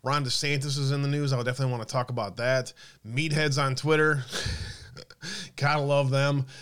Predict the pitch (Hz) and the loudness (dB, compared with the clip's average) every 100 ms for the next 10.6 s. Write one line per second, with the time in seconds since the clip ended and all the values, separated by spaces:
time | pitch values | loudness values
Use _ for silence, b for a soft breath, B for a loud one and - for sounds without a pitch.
0 | B B 120 120 120 123 117 127 - 135 | B B 0 2 2 0 -4 -6 0 0
1 | 127 143 135 131 117 107 127 127 123 123 | 2 2 2 2 0 0 0 0 0 -2
2 | 120 117 113 - 110 98 95 113 107 101 | -4 -4 -6 -6 -6 -8 -10 -6 -6 -4
3 | 123 107 107 _ _ _ _ _ _ _ | -4 -6 -8 _ _ _ _ _ _ _
4 | - - 127 175 202 208 180 208 196 175 | -18 -12 -2 0 2 0 -2 0 0 2
5 | 147 135 117 B B B B B 147 226 | 2 0 -2 B B B B B -6 -4
6 | 202 131 139 208 208 190 190 135 120 123 | -2 0 2 2 -2 -4 -2 -2 -2 -4
7 | 135 151 175 139 - 180 175 147 - 151 | -2 -2 -2 -4 -6 -4 -4 -4 -4 -4
8 | 135 110 120 113 98 110 120 135 135 131 | -4 -6 -8 -8 -10 -4 -2 -2 -2 -4
9 | 127 120 - - 127 _ _ _ 277 180 | -4 -4 -8 -18 -20 _ _ _ -6 -6
10 | 175 _ - 196 170 - | -6 _ -4 -2 0 -2